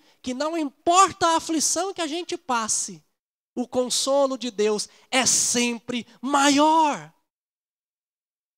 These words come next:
Isso por quê? Por causa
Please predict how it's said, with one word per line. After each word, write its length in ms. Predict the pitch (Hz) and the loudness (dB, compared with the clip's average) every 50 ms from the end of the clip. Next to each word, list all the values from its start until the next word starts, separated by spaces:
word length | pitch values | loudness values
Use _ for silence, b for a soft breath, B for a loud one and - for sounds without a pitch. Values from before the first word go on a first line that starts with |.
| _ _ _ _ _ | _ _ _ _ _
Isso 260 | - 247 233 - 254 233 | -10 -10 -8 -8 -8 -10
por 240 | - 233 220 185 | -8 -8 -10 -10
quê? 260 | - - 254 302 349 330 _ _ _ _ _ _ _ _ _ _ _ _ | -8 -8 -6 -6 -6 -8 _ _ _ _ _ _ _ _ _ _ _ _
Por 160 | 214 190 - | -12 -12 -10
causa 500 | _ - 202 190 190 190 175 185 190 | _ -8 -6 -6 -6 -6 -8 -12 -16